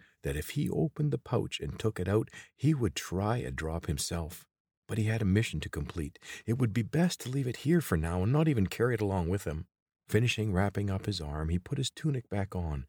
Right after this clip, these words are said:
and dug a hole in the sand near the rock face where the tunnel came out.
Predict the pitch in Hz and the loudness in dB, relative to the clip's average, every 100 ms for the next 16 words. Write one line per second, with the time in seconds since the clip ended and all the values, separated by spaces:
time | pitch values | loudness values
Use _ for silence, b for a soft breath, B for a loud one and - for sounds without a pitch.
0 | b b 107 110 160 156 - 139 143 113 | b b 0 2 2 2 4 4 4 4
1 | 98 87 - 98 104 95 92 82 76 92 | 4 4 0 -2 0 2 2 0 0 0
2 | - - 85 85 - 80 - 82 82 78 | -2 -4 -2 -2 -4 -6 -4 -4 -4 -4
3 | 76 78 80 | -6 -6 -8